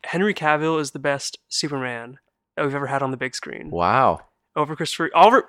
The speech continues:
Speaker 1: with all due respect to Christopher Reeve, he's, like,
Speaker 2: Okay.
Speaker 1: you know, pro-, probably the biggest icon that will ever, like, as an actor that will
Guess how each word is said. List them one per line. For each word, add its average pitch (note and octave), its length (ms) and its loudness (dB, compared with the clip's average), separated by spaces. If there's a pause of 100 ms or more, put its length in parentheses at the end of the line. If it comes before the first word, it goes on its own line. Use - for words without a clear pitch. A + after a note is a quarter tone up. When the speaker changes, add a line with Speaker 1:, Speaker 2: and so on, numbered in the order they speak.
Speaker 1:
with E3 220 0
all F3 200 8
due F#3+ 120 2
respect E3 280 0
to - 40 -8
Christopher D3+ 340 -2
Reeve, B2 220 -6
he's, D#3+ 240 -4
like, D3+ 120 6
Speaker 2:
Okay. A2 300 2
Speaker 1:
you D#3+ 80 4
know, C#3+ 200 4 (100)
pro-, - 300 -2 (120)
probably F3+ 460 2
the E3+ 320 -4
biggest D3+ 400 0
icon D3+ 420 0
that C#3+ 120 2
will C#3 100 -2
ever, D3 220 -2 (360)
like, C#3+ 220 -4
as D#3+ 180 2
an D#3+ 240 0 (140)
actor D#3+ 420 2
that E3+ 160 2
will D#3 200 -8